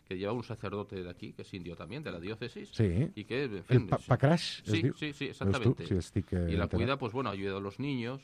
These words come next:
Speaker 1: eh, y, y a mucha más gente, a los ancianos
Speaker 2: Molt bé.
Speaker 1: también.
Speaker 2: Concert
Speaker 1: Entonces,
Speaker 2: solidari, en aquest cas.
Speaker 1: Exactamente. Después tenemos un concierto de guitarra clásica el domingo diecinueve de junio a las seis de la tarde de un tipo que realmente la toca como Los Ángeles,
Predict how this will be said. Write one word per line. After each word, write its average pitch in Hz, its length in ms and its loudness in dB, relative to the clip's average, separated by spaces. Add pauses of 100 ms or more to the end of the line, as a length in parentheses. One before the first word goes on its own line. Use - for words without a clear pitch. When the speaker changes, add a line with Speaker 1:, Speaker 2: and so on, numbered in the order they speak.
(100)
Speaker 1:
eh, 87 680 -8
y, - 40 -12
y 87 40 -6
a - 40 -8
mucha 98 240 -8
más 82 160 -10
gente, 131 220 -6
a 85 40 -6
los 80 160 -12
ancianos 87 280 -2
Speaker 2:
Molt 80 120 2
bé. 80 60 -2
Speaker 1:
también. 113 160 0
Speaker 2:
Concert 110 160 6 (160)
Speaker 1:
Entonces, 110 40 -2
Speaker 2:
solidari, 117 340 10
en 87 80 2
aquest 90 180 0
cas. - 300 -12
Speaker 1:
Exactamente. 90 800 -4
Después 180 500 -2 (320)
tenemos 139 260 0
un 160 80 0
concierto 151 380 -2
de 123 60 4
guitarra 113 300 -2
clásica 139 580 -2
el 110 120 -2
domingo 139 360 0
diecinueve 120 500 -2
de 131 80 0
junio 131 460 -2
a 110 80 -4
las 104 120 -2
seis 107 140 -6
de 123 80 -6
la 110 120 -2
tarde 117 300 -4
de 117 120 -4
un 120 100 -2
tipo 120 260 -6
que 110 120 -10
realmente 113 340 -4
la 95 80 -6
toca 135 380 -6
como 104 180 -4
Los 92 180 -6
Ángeles, 85 380 -8